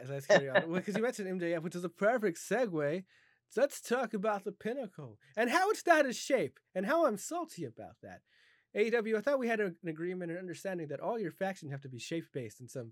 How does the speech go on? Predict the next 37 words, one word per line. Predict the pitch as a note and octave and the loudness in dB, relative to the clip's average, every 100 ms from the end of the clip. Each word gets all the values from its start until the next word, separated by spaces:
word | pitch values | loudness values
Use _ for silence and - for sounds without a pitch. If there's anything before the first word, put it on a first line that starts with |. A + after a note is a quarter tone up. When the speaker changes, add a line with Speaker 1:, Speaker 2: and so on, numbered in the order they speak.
| - | -12
Speaker 1:
form. | A2+ F2 - | -14 -10 -8
Speaker 2:
Well, | F#2+ _ _ | -8 _ _
well, | A#2+ | 2
Speaker 1:
We | E3+ | 4
Speaker 2:
the | |
Speaker 1:
have | D#3 | 4
the | |
Speaker 2:
Pinnacle | - E3+ | 2 4
Speaker 1:
Outer | E3+ E3 | 2 2
Speaker 2:
is | C#3+ - | -2 -2
Speaker 1:
Circle, | F#3+ G#3+ G#3 A3+ A#3 A#3+ _ _ - | 0 0 -2 -2 -2 -6 _ _ -2
I | |
mean, | F3 | 0
Inner | E3+ F#3 | 0 0
Circle. | - G#3+ G3+ G3+ A3 B3 - _ - | 0 0 0 -2 -4 -4 -8 _ -12
We | C3 | -8
have | C#3 B2 | -6 -6
the | A#2+ | -10
Death | - E3 G3 F#3+ | -6 -2 -2 -4
Triangle. | - G3+ G#3 A3+ A#3+ _ _ | -6 -6 -4 -6 -8 _ _
We | D#3+ | -2
have | F#3+ E3 | 0 0
the | |
Pretty | D3 F3 F3 G3+ | -4 -4 -2 -2
Pyramid, | - G3+ G#3 A3 | -4 -6 -4 -4
which | F#3+ D#3+ | -6 -8
is | C3+ | -8
definitely | C#3+ D3+ F#3 F3 | -8 -8 -8 -6
their | F3 | -4
real | E3 F3 | -4 -4
name. | E3+ F3 B3 - _ _ _ _ - | -6 -6 -8 -12 _ _ _ _ -2
Why | G3+ B3+ | 2 2
isn't | B3 A3 | 2 -2
this | A#3+ - | -4 -4
the | A3 G#3+ | -2 -2
Outer | G#3 F#3+ | -2 -4
Square? | - G#3+ G3+ G#2+ | -6 -6 -6 -8